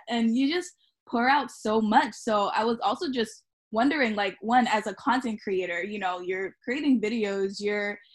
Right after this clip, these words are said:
um, not only just, like, writing books and making music, but you're out here, like, preaching too, like, um, in front of, like, your youth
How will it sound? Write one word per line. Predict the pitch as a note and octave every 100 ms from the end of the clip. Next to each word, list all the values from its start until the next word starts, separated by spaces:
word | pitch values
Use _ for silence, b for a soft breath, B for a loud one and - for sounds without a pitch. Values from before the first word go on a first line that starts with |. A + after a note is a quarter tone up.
| B -
um, | A3 G3 G3+
not | A#3+ D#4+ -
only | A3+ B3 C4+ B3+ B3
just, | G#3+ G3+ -
like, | F3+ F3+ -
writing | F#3 G3 A3 B3 G#3
books | G3+ A3 B3 -
and | F#3
making | G3 G#3+ F3+
music, | F#3+ A#3+ A3+ F#3
but | G3+ E3+ -
you're | F#3+ G3+ A#3+
out | G#3+
here, | G#3+ G3+
like, | F#3+ E3+ -
preaching | - A#3 C#4 - G3 F#3+
too, | - C#4 G#3
like, | F3+ F3+ F3
um, | D3 C#3 - - -
in | G#3
front | G#3 G3+
of, | G3
like, | F#3+ F#3
your | G3+ A#3
youth | B3 F#3 G3+